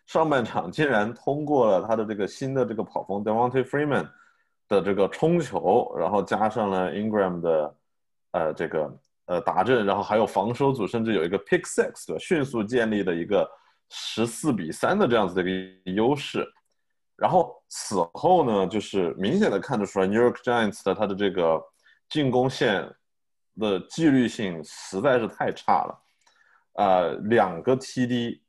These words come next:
两个 touchdown 都被犯规吹掉了，尤其是其中有一个非常精彩的这个 trick play，就是他们本来，啊，第四档都要踢球了，结果他的那个 long snapper 吧，应该是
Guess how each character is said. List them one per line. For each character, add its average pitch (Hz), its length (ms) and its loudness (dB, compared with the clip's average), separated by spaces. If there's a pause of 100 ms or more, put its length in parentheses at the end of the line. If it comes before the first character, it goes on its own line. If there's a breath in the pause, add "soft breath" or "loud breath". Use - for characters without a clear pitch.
两 98 300 0
个 101 80 2
touchdown 131 460 -2
都 127 100 2
被 139 160 2
犯 110 320 -2
规 107 160 2
吹 147 280 -2
掉 127 180 4
了， 67 100 -2
尤 107 200 2
其 147 180 -4
是 147 240 0 (300 soft breath)
其 - 180 -8
中 156 180 2
有 113 80 2
一 92 60 2
个 95 100 0
非 202 300 2
常 120 260 -2
精 143 280 -4
彩 - 200 -10
的 82 80 -10
这 85 80 -6
个 87 60 -6
trick 147 300 -4
play， 92 260 0
就 101 100 -2
是 101 220 -2 (400 soft breath)
他 127 100 2
们 120 80 2
本 85 160 0
来， 82 360 4
啊， 101 140 4
第 113 140 -6
四 113 160 -8
档 82 180 -2
都 95 60 2
要 95 80 4
踢 131 240 -4
球 82 240 -2
了， 85 100 -2
结 87 80 -2
果 95 120 0
他 98 100 0
的 98 80 2
那 92 80 -4
个 87 80 -4
long 101 240 0
snapper 101 460 -4
吧， 80 80 -6
应 85 100 -8
该 87 100 -2
是 90 300 -4